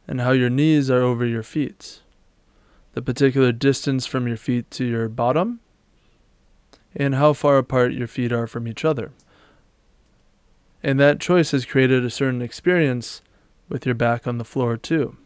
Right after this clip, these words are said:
So let's play with this choice. So with one foot, let's say the right foot to start, go ahead and lift the foot and set it down somewhere else.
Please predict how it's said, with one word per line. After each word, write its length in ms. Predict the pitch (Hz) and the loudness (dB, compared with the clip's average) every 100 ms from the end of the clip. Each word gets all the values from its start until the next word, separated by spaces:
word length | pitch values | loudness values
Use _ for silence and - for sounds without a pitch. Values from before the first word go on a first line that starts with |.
| _ _ _ _ _ _ _ _ _ - _ _ _ _ | _ _ _ _ _ _ _ _ _ -20 _ _ _ _
So 200 | - 170 | -4 2
let's 180 | 180 180 | 4 2
play 240 | - 196 | 0 4
with 160 | 185 143 | 4 4
this 220 | - 110 | 0 -4
choice. 340 | - 113 98 - | -6 -4 -4 -6
So 300 | - 101 - _ _ _ _ _ _ _ _ _ _ _ _ | -6 -6 -8 _ _ _ _ _ _ _ _ _ _ _ _
with 300 | 139 131 - | 0 0 0
one 320 | 127 131 185 | 0 2 2
foot, 420 | 196 - 120 - - _ _ _ | 0 0 0 -2 -8 _ _ _
let's 220 | 135 131 | -6 -2
say 100 | - | 4
the 140 | 135 123 | 4 4
right 240 | 117 117 | 2 0
foot 260 | - 117 - | -2 -8 -8
to 80 | 110 | -10
start, 400 | - 98 98 - _ _ _ _ | -8 -6 -6 -8 _ _ _ _
go 180 | 160 202 | 0 2
ahead 320 | 185 175 160 | 4 6 4
and 280 | 143 127 127 | 2 0 2
lift 300 | 160 208 - | 2 2 2
the 120 | 208 | 0
foot 420 | - 135 127 - | 2 0 0 0
and 180 | - 123 | -6 -6
set 360 | 120 - 151 160 | -6 -4 -2 0
it 180 | 175 165 | 0 0
down 320 | 131 120 123 | -2 0 -2
somewhere 420 | - 123 117 113 | -4 -4 -2 -4
else. 480 | 113 - - - | -6 -8 -14 -18